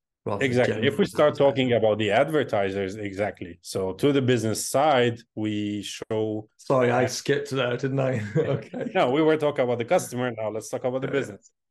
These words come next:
Speaker 2: So we want to
Speaker 1: Yeah.
Speaker 2: show the ads to the right people, but in-, inherently, inherently, we are avoiding showing ads to people who are not interesting. So interested, sorry, then we are saving money, right?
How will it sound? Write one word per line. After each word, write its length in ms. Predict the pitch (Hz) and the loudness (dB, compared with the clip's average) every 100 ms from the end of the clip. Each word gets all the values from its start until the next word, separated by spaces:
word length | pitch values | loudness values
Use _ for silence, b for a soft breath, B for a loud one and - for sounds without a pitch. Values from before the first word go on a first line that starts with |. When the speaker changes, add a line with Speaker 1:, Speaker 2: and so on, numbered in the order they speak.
| - | -10
Speaker 2:
So 260 | 131 120 | -4 -2
we 140 | 117 139 | -2 0
want 180 | 139 131 | -2 -2
to 60 | |
Speaker 1:
Yeah. 100 | 120 | -6
Speaker 2:
show 140 | 117 123 117 | -6 -8 -8
the 80 | 113 | -8
ads 200 | 110 - | -8 -8
to 100 | 110 | -6
the 100 | 110 | -2
right 240 | 147 170 | -2 -2
people, 520 | 127 113 113 117 127 _ _ _ _ _ _ _ _ _ | -6 -8 -6 -8 -8 _ _ _ _ _ _ _ _ _
but 460 | 120 101 110 113 107 120 - | -20 -6 0 0 0 -10 -12
in-, 220 | 113 113 | -12 -8
inherently, 640 | 107 98 127 139 135 117 120 | -8 -2 0 0 -2 -10 -8
inherently, 500 | 107 120 147 - 110 | -6 -2 -2 -2 -6
we 120 | 110 | -4
are 200 | 117 110 | -4 -2
avoiding 520 | 113 117 147 131 120 | -2 0 0 0 -4
showing 520 | 113 120 117 113 110 117 | -6 -6 -6 -6 -10 -12
ads 400 | 101 101 98 - | -10 -10 -10 -12
to 100 | 104 | -14
people 320 | - 107 104 92 | -8 -8 -6 -4
who 60 | |
are 120 | 101 | -4
not 200 | 101 117 | 0 -2
interesting. 520 | 117 101 98 - 101 104 | -4 -10 -12 -14 -16 -14
So 360 | - 92 95 B B B - | -8 -6 -6 B B B -4
interested, 540 | 123 123 - 110 95 - | 0 0 -2 -4 -6 -10
sorry, 420 | - 90 101 - B B _ | -8 -6 -6 -8 B B _
then 360 | 104 107 110 107 | -2 -2 -2 -6
we 220 | 101 107 | -4 0
are 160 | 110 | 2
saving 400 | 117 - 95 90 | 0 -2 -6 -8
money, 280 | 87 82 78 _ - | -12 -16 -20 _ -4
right? 240 | 92 101 | -4 -4